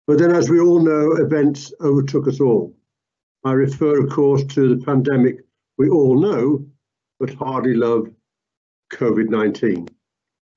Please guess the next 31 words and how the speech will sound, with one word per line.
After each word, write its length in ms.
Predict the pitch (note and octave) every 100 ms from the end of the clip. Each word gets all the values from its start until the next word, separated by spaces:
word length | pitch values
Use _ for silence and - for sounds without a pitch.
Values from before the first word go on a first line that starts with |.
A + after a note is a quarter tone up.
| - - _ _ _ _ _ _ _ _ -
Sadly, 480 | - G3 A3 G#3+
this 180 | G3+ D#3
has 80 | E3+
meant 240 | E3 F3+
that 140 | F3 D#3+
the 80 | D#3
mayor 260 | D#3+ E3
has 180 | C3+ D3+
been 220 | D3 D#3
very 260 | C#3+ E3 D#3+
limited 720 | E3 G3+ G3+ - A#2+ D3+ - - _ _ _ -
in 80 |
the 120 | D3 D#3
opportunity 680 | C#3+ D#3 D#3+ D#3 D3 D3+
to 100 | C3+
have 180 | C#3 D3+
any 200 | D3+ D3+
fundraising 680 | C#3 D#3 D3+ C#3+ C#3 B2+ C3+
events 440 | C3+ D3 C4 - _ _ _ _
to 100 | D#3
support 580 | C#3+ D#3+ - D#3+ D3+ - - _ _
and 160 | D3+ C3
promote 400 | D3 C3+ C#3 C#3
his 220 | C#3 C3+
chosen 400 | - C3 A#2+ B2+
charities, 480 | C#3 B2 A2 G#2+ - _ _ _
as 120 | A#2+
he 80 | A#2+
has 100 | A#2+
already 380 | B2+ B2 A#2+ A#2+
outlined. 580 | A#2 C#3 C3+ A2+ F2